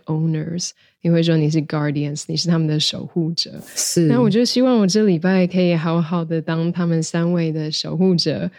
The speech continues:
Speaker 1: 让他们三位心情都很好。我觉得心情是会有传染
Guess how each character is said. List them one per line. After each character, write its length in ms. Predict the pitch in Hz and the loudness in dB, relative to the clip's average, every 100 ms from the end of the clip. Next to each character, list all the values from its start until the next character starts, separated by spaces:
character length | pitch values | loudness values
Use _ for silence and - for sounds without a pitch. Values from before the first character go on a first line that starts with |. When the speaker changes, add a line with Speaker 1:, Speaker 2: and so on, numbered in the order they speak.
| - - _ _ _ | -18 -20 _ _ _
Speaker 1:
让 220 | 202 185 | 0 2
他 140 | 175 | 2
们 160 | 175 170 | 2 2
三 240 | 160 170 | 0 0
位 180 | 170 165 | 2 0
心 300 | 156 - 165 | -2 -4 -4
情 300 | 170 - 156 | -4 -8 -8
都 200 | 151 151 | -4 -4
很 220 | 143 151 | -4 -8
好。 300 | 151 - 185 180 185 _ | -10 -12 -12 -12 -16 _
我 100 | 180 | -4
觉 160 | 180 | 0
得 400 | 185 202 196 196 185 - _ | 2 4 4 2 0 -10 _
心 220 | - 226 | 0 2
情 240 | 226 170 | 4 2
是 240 | 160 - 175 | 2 2 2
会 560 | 180 175 165 160 156 - | 4 4 4 2 0 -2
有 460 | 165 151 151 147 151 | -2 -2 -2 -6 -8
传 380 | - 165 156 175 | -8 -4 -2 0
染 240 | 175 147 | 0 -2